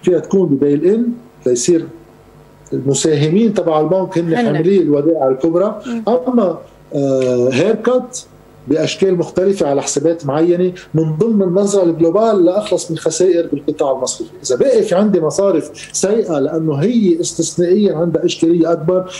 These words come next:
Speaker 1: بقدر أجمعهم بباد بنك بإدارة من المصرف المركزي. إذا هالعملية كلها ما بتصير ليرجع الوسيط المالي بال-، بالبلد شغال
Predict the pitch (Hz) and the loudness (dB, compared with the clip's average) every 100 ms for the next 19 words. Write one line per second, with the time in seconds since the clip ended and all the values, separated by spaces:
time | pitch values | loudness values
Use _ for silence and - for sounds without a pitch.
0 | - 214 180 175 156 190 185 147 147 175 | -4 0 2 2 2 2 0 0 0 0
1 | 170 185 202 202 180 160 151 185 196 202 | 0 0 0 0 0 0 2 2 2 -2
2 | 202 - - 170 185 185 - - 147 139 | -6 -18 -2 0 2 0 0 -2 0 -2
3 | 110 101 101 - - - - 170 160 170 | -2 -6 -8 -16 -18 -16 -2 0 2 2
4 | 175 175 196 269 254 240 262 220 190 180 | 0 2 2 4 2 2 0 2 2 0
5 | - 208 175 147 214 233 196 156 151 151 | 0 0 2 2 2 2 0 2 2 2
6 | 233 240 190 170 190 220 190 151 143 - | 0 0 0 0 2 2 2 0 -6 -4
7 | 143 143 190 143 - - - - - - | -2 0 2 0 -4 -14 -20 -20 -20 -20
8 | - - - 165 139 214 202 196 | -20 -10 -2 -2 0 0 0 -2